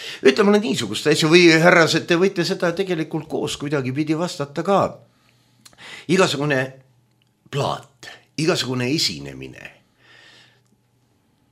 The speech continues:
No näiteks seesama Henri Laks, Märk.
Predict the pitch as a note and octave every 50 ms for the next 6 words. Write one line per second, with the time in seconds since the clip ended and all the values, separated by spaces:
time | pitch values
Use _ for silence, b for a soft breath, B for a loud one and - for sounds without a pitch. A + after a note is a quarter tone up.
0 | _ _ _ _ _ _ _ _ _ _ _ _ _ _ - A#2 C#3 D3 D3+ D#3+
1 | D#3+ D#3+ C#3 C3+ - - D#3 C#3 C3 B2 A#2+ - C#3+ C3+ B2+ A#2 G2+ F#2 G2+ B2
2 | B2+ B2 A#2 A2 G#2 G2+ B2 C#3+ C#3+ D3 - - - - - - - F2 F2+ G2
3 | A2+ A#2 A2+ - - - - _ _ -